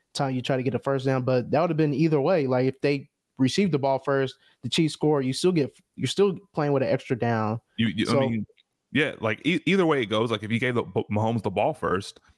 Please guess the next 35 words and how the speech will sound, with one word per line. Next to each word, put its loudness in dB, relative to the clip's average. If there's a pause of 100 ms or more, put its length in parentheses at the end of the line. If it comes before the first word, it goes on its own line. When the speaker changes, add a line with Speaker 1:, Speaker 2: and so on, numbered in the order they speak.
(120)
Speaker 2:
and 2
then 2
they 2
lost, -2
and 0
then, 0
you 2
know, 0 (100)
let's -2
say 0
Brock -4
Purdy -2
goes -2
four 0
and -4
out, -6 (500)
why'd -2
you -4
give -2
Mahomes 0
the -4
ball 0
first? -6
You're -10
supposed -2
to -2
get 6
Speaker 1:
Yeah. 2
Speaker 2:
the 0
ball -2
first -2
and -6
put -4
pre- -2
Speaker 1:
Yeah. 0